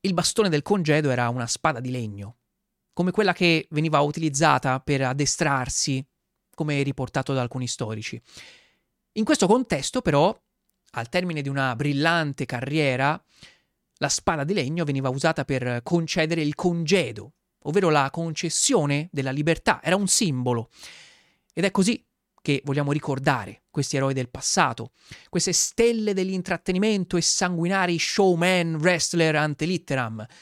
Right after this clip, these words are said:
ricchi sfondati, pieni di cicatrici, ma con un futuro di riposo e sfarzo dinanzi a loro. Se questa leggenda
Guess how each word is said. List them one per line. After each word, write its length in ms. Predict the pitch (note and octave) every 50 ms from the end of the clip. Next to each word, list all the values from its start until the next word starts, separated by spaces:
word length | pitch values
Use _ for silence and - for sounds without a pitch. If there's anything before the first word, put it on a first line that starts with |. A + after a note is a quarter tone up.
| - _ -
ricchi 400 | - F#3 A3 G#3+ - - - G3+
sfondati, 1040 | F#3 - - - - G3+ F3+ E3 D#3+ D3+ D#3 D#3 D#3+ D#3+ D3+ C#3+ C#3+ - C3+ B2 B2+ -
pieni 200 | - D#3+ E3 D#3+
di 80 | D#3
cicatrici, 640 | D3 - D#3+ - B2 - E3 G3 E3+ D3 - - A#2 - _ - - -
ma 160 | - F#3+ F#3 -
con 200 | - - F3+ F3
un 100 | F3 E3
futuro 400 | - G#3+ G3+ G3 F3 D#3+ D#3 D3
di 80 | D3+
riposo 600 | D#3 F3+ - F3 D3 A#2+ C3+ C3+ D#3 E3 E3+ F3+ _ _ - - -
e 100 | E3 D#3+
sfarzo 960 | - - - - - G3 D#3 B2 A2+ A#2 - - - - D3+ C3 B2 - _ _ _ _ _ _ _ _
dinanzi 420 | - D3 C3+ C3 B2 A2+ - - C#3
a 60 | B2+
loro. 460 | B2 B2 B2 A2+ G#2+ G#2+ A2 A2+ - _ - - - - - - _ _ _ _ _ _ _ _ _ _ _
Se 160 | - - D3+
questa 200 | - E3+ - D#3
leggenda 720 | C#3 C3+ C3+ C3 D#3 E3 D#3+ C#3+ C3 B2 B2+ A#2+ G#2+ G#2+